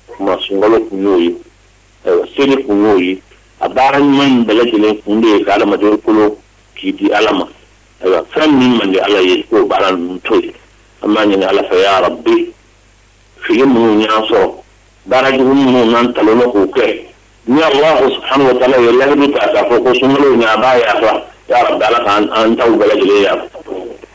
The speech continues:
Yaa Rabbi, Ala k'an taw bɛɛ lajɛlen yafa. Yaa Rabbi, Ala k'an taw bɛɛ lajɛlen yafa. Silamɛw, an b'a dɔn k'a fɔ ko seli waati a surunyana. maaw bɛ bɔ yan, u bɛ taa tahajudi kɛ. Tahajudi kɔrɔ ye jumɛn ye? Ayiwa, su,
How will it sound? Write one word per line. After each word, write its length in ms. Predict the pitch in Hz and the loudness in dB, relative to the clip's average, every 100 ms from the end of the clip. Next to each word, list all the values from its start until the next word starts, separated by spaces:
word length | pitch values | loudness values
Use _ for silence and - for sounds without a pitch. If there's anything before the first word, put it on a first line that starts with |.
| _ 101 | _ 0
Yaa 140 | 104 | 0
Rabbi, 200 | 92 92 | 0 0
Ala 120 | 104 | -2
k'an 240 | 101 92 92 | -2 -4 0
taw 160 | 107 | 0
bɛɛ 140 | 101 95 | 2 2
lajɛlen 360 | 98 90 95 92 | 0 0 0 -2
yafa. 180 | 85 - - _ - _ - | -4 -10 -18 _ -20 _ -6
Yaa 120 | - | -2
Rabbi, 200 | 95 87 | -2 -2
Ala 140 | 101 107 | -2 -2
k'an 200 | 92 90 | -2 -2
taw 140 | 104 | 0
bɛɛ 120 | 92 95 | 0 0
lajɛlen 320 | 95 92 98 92 | 0 0 0 0
yafa. 280 | 87 - - - - - _ _ - | -2 -6 -14 -18 -20 -20 _ _ -4
Silamɛw, 380 | 107 107 113 101 | 0 2 2 2
an 180 | 104 | 2
b'a 140 | 113 113 95 | 0 0 0
dɔn 140 | 95 | -2
k'a 140 | 95 | -2
fɔ 180 | 90 98 | -2 0
ko 80 | 104 101 117 | 0 0 0
seli 400 | 113 117 113 113 | 2 2 2 2
waati 460 | 117 113 117 120 - | 2 2 0 0 0
a 80 | - 104 | -4 -2
surunyana. 460 | 104 104 101 - - _ _ _ _ _ - | 0 0 0 -6 -10 _ _ _ _ _ -8
maaw 240 | 90 104 | -2 0
bɛ 160 | 110 95 - | 2 2 2
bɔ 80 | 101 | 0
yan, 300 | 92 85 - - _ _ | 0 -4 -6 -20 _ _
u 80 | 92 | -2
bɛ 180 | 90 92 | -2 -2
taa 300 | 104 101 104 - | 0 0 -2 -8
tahajudi 560 | - - - - 104 95 | -8 -6 -2 -2 -2 -2
kɛ. 200 | 98 - | -2 -2
Tahajudi 400 | 98 104 127 135 135 | -2 0 0 0 0
kɔrɔ 160 | 104 101 | 2 2
ye 200 | 104 104 | 2 0
jumɛn 160 | 95 95 | -4 -4
ye? 240 | 95 - - _ _ _ _ _ _ 98 | -4 -8 -16 _ _ _ _ _ _ -2
Ayiwa, 220 | 95 92 - | 0 0 -2
su, 240 | 92 90 | -4 -4